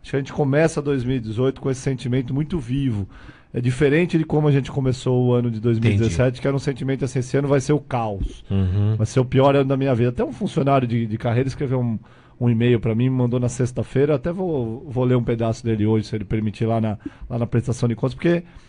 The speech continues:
Speaker 1: ele falou: "Eu tava preparado pra que dois mil e dezessete fosse o pior ano da minha vida de trinta anos de prefeitura.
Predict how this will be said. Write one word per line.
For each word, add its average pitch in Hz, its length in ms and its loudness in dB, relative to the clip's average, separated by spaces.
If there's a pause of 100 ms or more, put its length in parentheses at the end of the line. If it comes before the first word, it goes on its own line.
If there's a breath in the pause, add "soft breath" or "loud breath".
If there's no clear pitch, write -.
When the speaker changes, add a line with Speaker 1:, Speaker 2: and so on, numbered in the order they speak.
(260 loud breath)
Speaker 1:
ele 165 120 -2
falou: 180 220 2
"Eu - 20 4
tava 196 240 4
preparado 139 720 4
pra 127 160 -2
que 139 100 -6
dois 156 180 4
mil 147 120 0
e 151 40 0
dezessete 135 400 0
fosse 160 200 -4
o - 20 -6
pior 160 420 2
ano 165 180 0
da 156 80 0
minha 147 180 0
vida 139 240 0
de 143 100 -2
trinta 208 360 -4
anos 165 220 2
de 151 100 -6
prefeitura. 123 580 -4